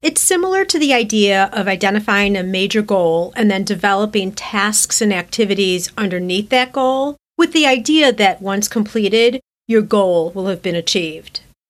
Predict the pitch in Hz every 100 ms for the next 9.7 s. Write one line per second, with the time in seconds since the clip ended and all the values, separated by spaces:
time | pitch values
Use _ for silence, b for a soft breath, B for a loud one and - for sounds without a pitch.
0 | _ _ _ _ _ - 294 320 320 392
1 | 359 339 - 277 240 196 202 - 220 208
2 | 196 185 196 196 190 175 175 185 226 277
3 | - _ _ _ - 220 220 202 202 208
4 | 202 208 254 277 277 214 196 190 180 -
5 | 185 180 - - 190 180 175 170 - -
6 | _ _ _ _ - 277 277 277 294 359
7 | 349 320 240 208 175 175 - 214 190 196
8 | 196 208 214 214 220 208 226 220 226 226
9 | 226 220 208 208 208 214